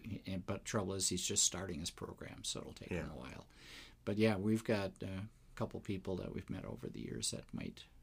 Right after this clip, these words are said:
Speaker 1: perhaps fill in for me.
Speaker 2: Well, uh, God's gonna provide. I'm, I'm confident. I know you're confident of that, and, and it'll be interesting to see,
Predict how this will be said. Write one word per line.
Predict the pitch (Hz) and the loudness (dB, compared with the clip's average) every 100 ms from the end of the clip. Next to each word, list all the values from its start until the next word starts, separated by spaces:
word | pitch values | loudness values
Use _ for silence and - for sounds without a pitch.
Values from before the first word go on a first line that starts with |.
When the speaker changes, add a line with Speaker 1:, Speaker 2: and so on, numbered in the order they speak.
| - | -12
Speaker 1:
perhaps | - 110 92 - - - - - | -6 -4 -2 -2 -2 -8 -18 -18
fill | - - | -8 -4
in | - - | -4 -6
for | - - | -6 -8
me. | - - - - - - - | -10 -12 -18 -18 -18 -18 -2
Speaker 2:
Well, | - 123 127 - - | 10 12 10 8 4
uh, | 107 | 4
God's | 104 117 117 | 8 8 8
gonna | 127 120 | 6 6
provide. | 117 107 104 104 101 | 4 6 8 8 8
I'm, | 98 | 4
I'm | 110 107 | 2 6
confident. | - 117 117 113 110 | 10 12 10 8 8
I | 110 | 10
know | 110 | 10
you're | 107 117 | 12 10
confident | - 120 113 117 107 | 10 10 10 10 10
of | 104 | 10
that, | 101 104 | 10 8
and, | 120 95 92 - | 6 0 0 -2
and | 101 | -2
it'll | 95 | 0
be | 98 95 | 2 2
interesting | 95 110 - - 107 | 2 0 0 0 2
to | 101 | 4
see, | - 107 104 104 | 4 6 6 2